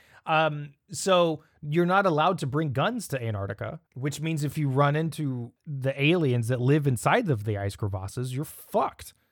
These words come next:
But the scene in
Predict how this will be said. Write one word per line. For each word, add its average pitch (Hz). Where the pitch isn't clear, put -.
But 170
the 160
scene 208
in 147